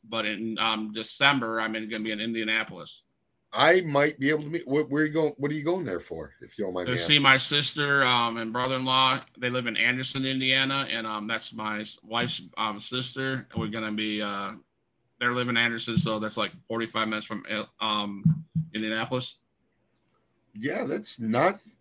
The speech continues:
Speaker 2: too far away from where we run shows. If you wanna come in for one, or
Speaker 1: All right.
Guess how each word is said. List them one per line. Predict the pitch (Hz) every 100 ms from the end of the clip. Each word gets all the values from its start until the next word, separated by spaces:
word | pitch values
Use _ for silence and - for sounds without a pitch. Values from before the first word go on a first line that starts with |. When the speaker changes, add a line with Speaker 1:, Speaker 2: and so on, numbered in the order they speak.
| _ -
Speaker 2:
too | 147 139
far | - 143 165
away | 113 110
from | - 110
where | 107 104
we | 95 123
run | 110 117 117
shows. | - - - 123 143 92 90
If | -
you | 98
wanna | 98 107
come | - 95
in | 113 139
for | -
one, | 98 98
or | 95 90 87
Speaker 1:
All | 120
right. | 123